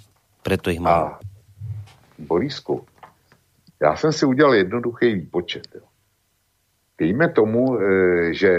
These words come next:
Speaker 2: eh, hodně se uč-, eh, očkuje Pfizerem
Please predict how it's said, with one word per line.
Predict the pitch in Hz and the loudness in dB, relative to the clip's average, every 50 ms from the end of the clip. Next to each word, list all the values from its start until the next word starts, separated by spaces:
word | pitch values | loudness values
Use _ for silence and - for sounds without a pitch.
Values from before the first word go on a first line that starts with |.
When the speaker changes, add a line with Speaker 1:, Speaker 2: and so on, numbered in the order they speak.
| 80 - - - _ - - | 0 -4 -10 -18 _ -16 -16
Speaker 2:
eh, | 80 76 76 71 - _ _ _ _ _ _ - | -14 -14 -14 -18 -20 _ _ _ _ _ _ -6
hodně | - 87 92 98 123 156 - | 0 0 0 2 0 -2 0
se | - - | 0 -2
uč-, | - - 101 90 - - - 110 | -2 -2 -4 -8 -8 -12 -6 -4
eh, | 101 95 95 90 87 87 82 67 | -2 2 2 2 2 0 -2 -4
očkuje | 71 80 78 90 90 - - - 139 127 | -6 -2 -2 -2 -2 -2 0 0 0 0
Pfizerem | 104 - - 78 73 71 - 82 78 78 76 80 95 117 | 2 0 -2 -2 -2 -4 -4 -2 -2 -2 -2 -4 -8 -10